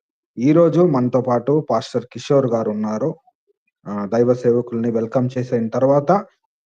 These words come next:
ఈరోజు ఈ అంశం గురించి మనము డిస్కస్ చేద్దాము. పాస్టర్ గారు, వందనాలు.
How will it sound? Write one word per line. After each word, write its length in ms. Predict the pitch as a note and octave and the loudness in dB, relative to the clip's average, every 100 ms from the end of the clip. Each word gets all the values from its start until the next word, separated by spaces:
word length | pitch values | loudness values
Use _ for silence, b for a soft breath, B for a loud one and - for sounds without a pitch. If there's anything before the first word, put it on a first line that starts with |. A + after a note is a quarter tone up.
| - | -4
ఈరోజు 540 | A#2 C3 C3 C3+ D#3+ - A#2 | 2 4 4 0 -2 -4 -4
ఈ 80 | |
అంశం 380 | A#2 B2 C#3 C3 | -2 0 0 0
గురించి 260 | A#2 A2+ C#3 | 0 -2 -2
మనము 260 | A#2+ A#2+ | -2 -2
డిస్కస్ 500 | D#3 B2+ - A#2+ - | -2 -4 -4 -8 -6
చేద్దాము. 480 | G#2+ F2+ G2 A#2 G#3 _ _ _ _ _ _ _ _ - | -8 -4 -6 -4 -6 _ _ _ _ _ _ _ _ -4
పాస్టర్ 300 | D#3 F#3 E3 | 0 2 4
గారు, 200 | E3 E3+ | 6 6
వందనాలు. 640 | D#3 C#3 D#3 D3+ C3+ | 6 6 4 6 4